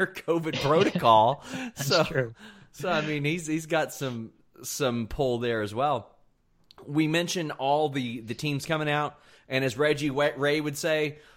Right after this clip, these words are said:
Speaker 1: "We got ourselves a bet, and we have a match." Adam Pearce runs out there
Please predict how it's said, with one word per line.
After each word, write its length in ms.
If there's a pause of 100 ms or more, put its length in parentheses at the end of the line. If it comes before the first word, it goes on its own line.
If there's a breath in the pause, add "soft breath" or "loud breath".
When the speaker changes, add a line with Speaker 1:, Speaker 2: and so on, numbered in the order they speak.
(160 loud breath)
Speaker 1:
"We 120
got 240
ourselves 500
a 60
bet, 720 (380)
and 100
we 120
have 200
a 60
match." 460
Adam 280
Pearce 320
runs 220
out 220
there 240